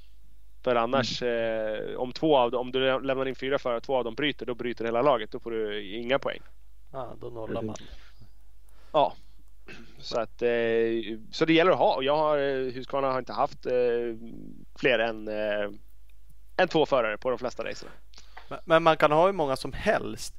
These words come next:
Speaker 3: i sitt team, men man anmäler
Speaker 1: Nej,
Speaker 3: fyra till
Speaker 1: ja,
Speaker 3: varje.
Speaker 1: precis.
Speaker 3: Ja, precis.
Speaker 1: Exakt,
Speaker 3: Mm.
Speaker 1: exakt. Så det som, eh,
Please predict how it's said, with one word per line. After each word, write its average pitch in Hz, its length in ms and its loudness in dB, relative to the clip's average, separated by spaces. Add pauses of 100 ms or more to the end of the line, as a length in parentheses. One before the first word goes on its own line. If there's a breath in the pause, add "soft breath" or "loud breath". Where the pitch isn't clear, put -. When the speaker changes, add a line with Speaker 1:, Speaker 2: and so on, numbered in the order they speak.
Speaker 3:
i 113 200 -6
sitt - 360 -8
team, 113 380 -2
men 117 260 -4
man 117 160 0
anmäler 120 560 2
Speaker 1:
Nej, 135 260 4
Speaker 3:
fyra 110 180 -2
till 127 100 -2
Speaker 1:
ja, 123 100 4
Speaker 3:
varje. 143 140 -2
Speaker 1:
precis. - 440 -10
Speaker 3:
Ja, 117 140 -4 (380)
precis. 123 120 -4 (120)
Speaker 1:
Exakt, - 260 -6
Speaker 3:
Mm. - 120 -10
Speaker 1:
exakt. 120 280 -6
Så - 160 -10
det 127 260 2
som, 123 320 0
eh, 110 880 0